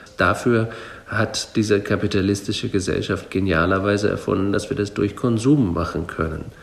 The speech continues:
Das war eine Möglichkeit, wie man das machen kann, aber erstmal eine, die immer unrealistischer wird, weil sie immer mehr Ressourcen verlangt. Und zweitens auch vielleicht gar keine so besonders interessante.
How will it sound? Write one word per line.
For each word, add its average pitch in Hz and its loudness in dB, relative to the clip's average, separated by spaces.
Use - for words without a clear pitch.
Das 117 2
war - -2
eine 202 8
Möglichkeit, 87 -2
wie 98 0
man 95 -2
das 110 -6
machen 117 -4
kann, 143 -2
aber 117 8
erstmal 143 6
eine, 113 6
die 107 4
immer 98 4
unrealistischer 120 2
wird, 110 0
weil 101 2
sie 101 2
immer 98 2
mehr 90 2
Ressourcen - -2
verlangt. 147 -2
Und 151 8
zweitens 143 4
auch 135 -2
vielleicht - 2
gar 120 2
keine 151 2
so 135 4
besonders 117 2
interessante. 98 -2